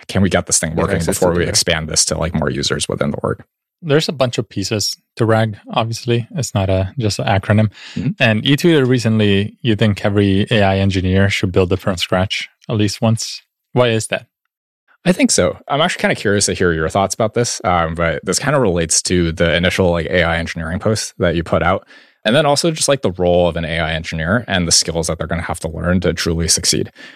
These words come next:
Speaker 1: 'Cause there's an entire spectrum. On one end, you have people that don't really, uh, like, understand the fundamentals and just wanna use this to, like, cobble something together to, to build something.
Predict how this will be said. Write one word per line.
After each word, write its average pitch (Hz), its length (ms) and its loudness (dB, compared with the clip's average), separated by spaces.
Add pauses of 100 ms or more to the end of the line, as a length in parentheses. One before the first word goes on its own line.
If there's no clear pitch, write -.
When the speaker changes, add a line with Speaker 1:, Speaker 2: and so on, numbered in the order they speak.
(160)
Speaker 1:
'Cause 101 220 2
there's 107 180 2
an 107 100 2
entire 104 280 2
spectrum. - 480 -10 (100)
On 90 180 -2
one 104 200 2
end, 85 180 0
you 82 60 -10
have 85 160 -2
people 82 260 -6
that 80 240 -6 (320)
don't 92 240 0
really, 82 400 -4
uh, 80 500 -4
like, 82 300 -10 (160)
understand 90 340 2
the 90 60 -2
fundamentals 123 500 0
and 95 80 0
just 85 140 -6
wanna 85 180 -2
use 82 220 -4
this 82 180 0
to, 85 80 -4
like, 82 200 -4
cobble 82 280 -2
something 85 460 -2
together 120 420 2
to, 87 260 -2
to 85 220 -4
build 78 240 -10
something. - 320 -10